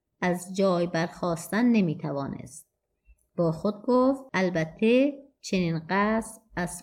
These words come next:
خوردنی خالی نخواهد شد.» پس اسب در همان جا گذاشته،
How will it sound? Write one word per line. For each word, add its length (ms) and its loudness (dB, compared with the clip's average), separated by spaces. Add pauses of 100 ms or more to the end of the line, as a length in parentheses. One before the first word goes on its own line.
خوردنی 500 -2
خالی 520 -2
نخواهد 600 -4
شد.» 320 -12 (800)
پس 280 4 (100)
اسب 320 4 (100)
در 100 4
همان 360 4
جا 220 4
گذاشته، 800 2